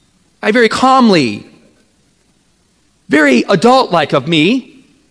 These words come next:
said, Mia, please stop. Where she decided to spin it even faster.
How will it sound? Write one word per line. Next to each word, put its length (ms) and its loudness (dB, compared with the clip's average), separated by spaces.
said, 240 -4
Mia, 180 0
please 220 -2
stop. 400 -4
Where 120 -4
she 180 -4
decided 480 0
to 360 -6
spin 240 -4
it 100 -2
even 260 -4
faster. 580 -6